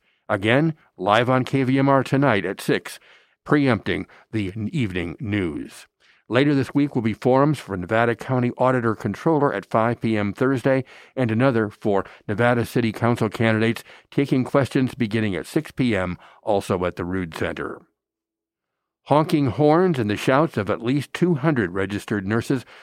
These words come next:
rang all the way to the front doors of Sutter Roseville Medical Center on Monday, though trees and a sea of parking lots kept the pickets a quarter mile away and well out of eyesight.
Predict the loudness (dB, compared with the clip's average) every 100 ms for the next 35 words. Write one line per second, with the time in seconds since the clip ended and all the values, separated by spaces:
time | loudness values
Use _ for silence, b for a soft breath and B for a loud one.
0 | B -2 -2 0 2 4 4 2 2 0
1 | 0 -4 0 0 2 0 2 2 0 -4
2 | -14 B B _ 0 2 0 2 2 2
3 | 2 2 2 2 0 0 2 0 0 -2
4 | 0 0 0 -2 -2 0 0 2 0 0
5 | B B B 0 2 2 0 0 2 0
6 | 0 -2 -2 -2 -2 0 0 -4 0 0
7 | 0 -4 -4 -4 -6 -12 -2 -2 -2 -4
8 | -4 -4 -4 -4 -6 b b -4 0 2
9 | 4 4 4 2 2 2 2 0 -4 -6
10 | 0 0 0 0 -2 -2 -4 -4 -4 -2
11 | -4 -4